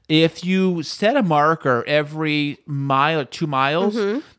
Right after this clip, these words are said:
Speaker 1: it, the Earth, Earth starts to curve, right?
Speaker 2: Right.
Speaker 1: So they found the section where they can do that. And so they shoot a laser beam, right? If the Earth truly is flat, by the time the laser beam hits the second marker, it would be, uh, if the Earth was flat, it would be the exact same point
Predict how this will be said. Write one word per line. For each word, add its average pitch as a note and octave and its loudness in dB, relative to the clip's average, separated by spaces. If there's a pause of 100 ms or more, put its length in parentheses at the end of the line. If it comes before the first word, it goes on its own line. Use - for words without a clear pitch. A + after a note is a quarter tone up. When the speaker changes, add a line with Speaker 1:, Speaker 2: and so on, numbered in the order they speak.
(100)
Speaker 1:
it, D3+ -2
the D3+ 2
Earth, F3+ 0
Earth F3+ 2
starts D#3 -2
to B2+ -10
curve, B2 0
right? A#2+ 0
Speaker 2:
Right. F#3 0
Speaker 1:
So - -2
they D3+ 0
found A3 0
the F#3+ -4
section E3+ -2
where D3+ 2
they C#3 0
can C3+ -4
do C3+ 0
that. G2 -6 (300)
And C3+ 0
so D#3+ 0
they D3+ 0
shoot F#3 -2
a D3 0
laser D#3 2
beam, A2 -6
right? C3 -4
If C#3+ -4
the E3+ -4
Earth G#3 0
truly A#3 -4
is A3 -2
flat, C#3+ 0 (460)
by D3+ 4
the D#3 2
time G#3 -2
the A#3+ -6
laser F#3+ 2
beam E3+ 2
hits F3+ -2
the E3 -4
second D#3+ -2
marker, D#3 0 (340)
it D#3+ 4
would D#3+ 0
be, C#3+ 2 (360)
uh, C3+ 2
if C#3 -4
the D3+ -4
Earth F#3 0
was D3+ -2
flat, - 0
it D#3+ 0
would D3 0
be D3+ 2
the C#3 -2
exact C#3 -2
same B2+ -6
point C#3 -2